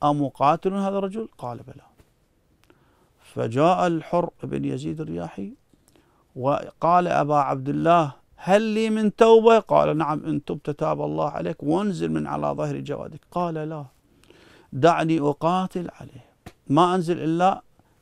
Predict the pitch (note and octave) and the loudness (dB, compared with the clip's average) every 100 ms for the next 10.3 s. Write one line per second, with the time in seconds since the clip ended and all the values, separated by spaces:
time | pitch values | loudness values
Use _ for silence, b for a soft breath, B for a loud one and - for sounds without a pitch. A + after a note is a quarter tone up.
0 | - D3+ - - D#3+ G#3 A3 B2+ A#2 _ | -2 -2 0 0 6 8 8 6 -8 _
1 | _ _ _ _ _ A#2+ C3+ G3 D#3 F#3+ | _ _ _ _ _ -12 -10 -6 -2 0
2 | A3 G3+ - - _ _ b b b b | 2 0 -6 -18 _ _ b b b b
3 | _ D3+ F3 G3+ A3+ G#3+ - G#3+ G#3 G#3+ | _ 2 4 2 2 0 0 0 2 0
4 | G#3+ F3+ F3+ F#3+ F#3+ F#3 F3 F3 E3+ - | -2 0 2 4 4 2 -2 -2 -4 0
5 | F3+ G3 G3 G3 - _ _ _ _ _ | 2 2 -2 -4 -8 _ _ _ _ _
6 | _ D3+ D#3 D#3+ D3+ - F3 F#3+ G3 - | _ 0 2 0 0 4 6 4 -2 -8
7 | _ _ _ b b b b - D3+ D#3 | _ _ _ b b b b 0 0 2
8 | D#3 E3+ E3+ F3+ - - D3+ E3+ E3+ D3 | 0 0 -2 -4 -6 -6 -4 -2 -4 -4
9 | C#3 D3 C#3+ C#3+ D#3 E3+ E3 D3+ D3 D#3 | -8 -6 -4 -2 -2 -2 -2 0 0 -2
10 | C3+ D#3 C#3 | 0 0 -2